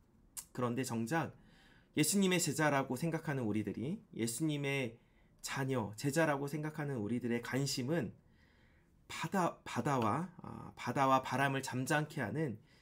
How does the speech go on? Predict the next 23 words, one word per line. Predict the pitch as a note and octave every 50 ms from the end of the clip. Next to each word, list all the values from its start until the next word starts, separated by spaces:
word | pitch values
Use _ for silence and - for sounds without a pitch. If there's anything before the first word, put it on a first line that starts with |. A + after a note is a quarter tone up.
| - _ _ _ _ _ _ _
어쩌면 | - - D3 - E3+ E3+ D#3+
예수님이 | C#3 C#3+ D3 - F#3+ G3 F#3 F3+ F3
베푸신 | - D3+ C#3+ - D#3+ - E3 D3+
그 | - D3 C3+
현상에, | - F3 G3+ F#3+ F3+ - D#3+ C#3+ A#2 A2+ A2+
그 | - D#3+
기적에 | D3+ - E3+ D#3+ - F3+ E3+ D#3+ C3 B2 B2 B2+
관심이 | - - C#3+ D3 D3 - - E3+ D#3+ C#3+
있지 | A2+ - - C3+
않나 | A#2+ G#2 F#2+ F2+ F#2+ G2+ B2+ D3+ E3+ - _ _ _ _ _ _ _ -
되돌아봅니다. | - - A2 G#2 A2 A2+ G#2+ A2+ A2+ A2+ - G2+ F#2 F2 F2 F2 - - - _ _ _ _ _ _ _ _ _ _ _ _ _ _ _ _ _ _ _ _ _ _ _ _ -
예수님과, | B2 B2+ B2 - D#3 D3+ C#3+ C#3 C#3 B2+ B2+ A#2+ A2+ - - - - - - -
예수님께 | C#3+ C#3+ C#3 - F3+ E3 D#3+ D#3 - D#3 D3+
관심이 | D3+ B2 A#2+ B2 B2 - C#3+ C#3
있는 | A#2 G2+ A2 B2+ A#2
것이 | G#2+ G2+ - -
아니라 | A2+ F#2 F2 G2 A2+ B2+ B2+
예수님께 | - B2 B2 B2+ E3+ E3+ D#3+ - E3 D#3+ D#3+
베푸신 | C3 B2 A#2+ - C#3+ C#3 - - C3+ C3+ B2+ -
그 | - C3+ B2+
기적, | - - B2+ - - A2 F2+ - - _ _ _ _ _ _ _ _ _ _ _ _ _ _
그 | - - C#3 B2
현상에, | C3+ D#3+ E3+ E3+ E3 - D#3+ C#3 A#2+ G#2+ G2+ A#2+ D3 E3+